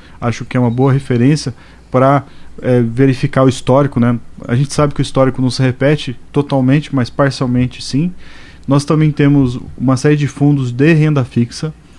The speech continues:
então já os fundos de renda fixa normalmente têm um rendimento positivo, né? Então acho que é um ponto importante também. E a gente tem à disposição, é, profissionais que pelo aplicativo, o WhatsApp,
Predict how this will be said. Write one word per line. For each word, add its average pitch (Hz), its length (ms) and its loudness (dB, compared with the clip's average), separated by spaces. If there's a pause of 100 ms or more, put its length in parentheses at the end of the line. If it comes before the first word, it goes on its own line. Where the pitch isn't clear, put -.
(140)
então 123 340 -2
já 127 260 2 (220)
os 117 300 -6
fundos 147 340 0
de 135 80 2
renda 139 200 4
fixa 139 300 -2
normalmente 139 540 2
têm 139 160 0
um 135 80 4
rendimento 123 440 2
positivo, 135 640 -2 (380)
né? 117 100 -4
Então 123 160 0
acho 123 140 0
que - 80 -2
é - 20 2
um 120 60 0
ponto 120 260 -2
importante 120 460 -4
também. 131 400 2 (400)
E 160 60 0
a 160 60 6
gente 170 200 4
tem 165 140 2
à - 20 2
disposição, 160 640 2 (220)
é, 131 100 -2
profissionais 180 880 2
que - 160 -10
pelo 156 180 0
aplicativo, 147 720 -2
o 113 40 -2
WhatsApp, 127 500 0